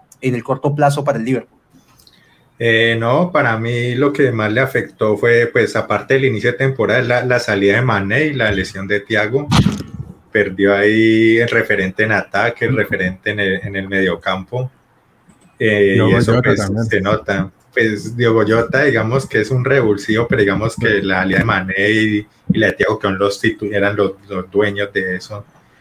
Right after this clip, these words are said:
Speaker 3: Sí.
Speaker 2: eh, es muy importante, ¿ah? Pues igual el Liverpool yo no creo que tenga problemas para pasar de primero, ellos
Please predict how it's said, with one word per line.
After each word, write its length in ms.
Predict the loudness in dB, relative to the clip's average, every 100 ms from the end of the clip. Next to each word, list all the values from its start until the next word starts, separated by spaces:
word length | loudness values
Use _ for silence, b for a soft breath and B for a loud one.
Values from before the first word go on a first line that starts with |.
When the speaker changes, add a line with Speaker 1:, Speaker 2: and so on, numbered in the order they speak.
| b b _
Speaker 3:
Sí. 140 | 0
Speaker 2:
eh, 280 | 2 4 4
es 180 | 0 -2
muy 140 | 0
importante, 640 | 0 0 0 0 -2 2 2
¿ah? 180 | 2 -2 0
Pues 160 | 0
igual 280 | 2 2 2
el 120 | 4
Liverpool 400 | 4 4 4 2
yo 100 | 2
no 140 | 0 0
creo 140 | 0
que 80 | 0
tenga 300 | -2 -2 -2
problemas 460 | 0 0 0 -2
para 220 | -2 -2 -2
pasar 320 | -2 -4 -2
de 100 | -2
primero, 460 | -2 -2 0 0
ellos 480 | 0 0 -2 -2 -10